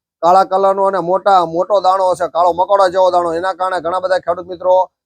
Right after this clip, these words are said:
કે અવની બ્લેક ગોલ્ડ તલ આપો એની પસંદગી કરે છે. અને ઘણા બધા ખેડૂત મિત્રો વીડિયો પણ You-, YouTube-ની ચેનલમાં જોઈ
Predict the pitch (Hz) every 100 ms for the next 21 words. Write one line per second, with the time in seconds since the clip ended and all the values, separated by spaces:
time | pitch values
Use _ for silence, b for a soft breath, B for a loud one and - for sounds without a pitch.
0 | _ _ 180 165 190 196 160 190 170 190
1 | 185 180 180 170 175 180 180 175 180 180
2 | 175 180 180 175 175 175 160 170 170 170
3 | 170 170 165 175 160 156 175 170 170 170
4 | 175 _ _ - 156 175 175 180 180 180
5 | 170 160 165 175 196 202 151 170